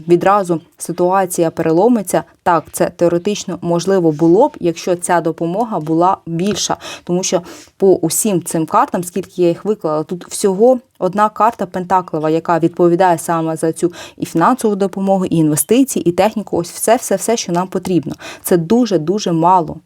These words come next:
Тому тут і показан король кубків у ролі нашого президента Зеленського, який просто намагався усіма силами і зусиллями протистояти оцим нашим ворогам, які там затаїлися,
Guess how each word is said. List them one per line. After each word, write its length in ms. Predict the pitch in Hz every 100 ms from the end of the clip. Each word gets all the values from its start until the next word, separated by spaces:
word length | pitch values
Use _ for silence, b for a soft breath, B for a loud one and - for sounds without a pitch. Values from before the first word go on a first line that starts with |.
| _
Тому 260 | 190 196 208
тут 140 | 196 -
і 80 | 180
показан 480 | 180 185 175 156 151
король 260 | - 165 151
кубків 400 | - 202 - 160 B B
у 220 | - 175 170
ролі 340 | 180 170 147 - _ _ _
нашого 380 | 170 170 175 160
президента 480 | - 160 165 160 156
Зеленського, 540 | - 156 214 - 180
який 220 | 165 180
просто 280 | 180 180 180
намагався 520 | 170 170 170 175 175 170 B -
усіма 360 | 175 180 175
силами 380 | 165 175 165 160
і 140 | -
зусиллями 560 | 156 165 - 190 190 170
протистояти 960 | 175 175 196 190 - 170 151 147 139 -
оцим 380 | 147 - 170 156 B B
нашим 360 | 170 165 - 147
ворогам, 540 | 147 156 156 160 262 226
які 280 | 180 185
там 240 | 175 156 151
затаїлися, 720 | 170 165 175 175 156 151